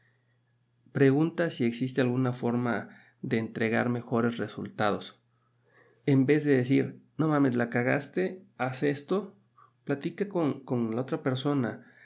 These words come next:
La pregunta, como ya lo hemos venido platicando en los episodios anteriores, es la manera más fácil, es esa llavecita en el interior de las personas.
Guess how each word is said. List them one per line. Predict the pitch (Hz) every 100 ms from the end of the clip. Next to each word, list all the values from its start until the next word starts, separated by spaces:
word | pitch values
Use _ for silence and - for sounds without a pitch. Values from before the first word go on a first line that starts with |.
| -
La | - 127
pregunta, | 127 123 143 147 151
como | 127 117
ya | 117 123
lo |
hemos | 131 139
venido | 120 113 113 120
platicando | 117 110 107 117 117 113 98 -
en | 120 110
los | 98
episodios | 101 113 117 117 120
anteriores, | 127 123 127 120 123 - - - -
es | 139
la | 147
manera | 131 127 131
más | 131 131 -
fácil, | 135 135 120 110
es | -
esa | 127 143
llavecita | 135 120 110 110 - 143 151 - 120 120 - - _
en | 123 127
el | 120 117
interior | 117 113 110 113 117
de |
las | 127 131
personas. | - 113 - 135 127 117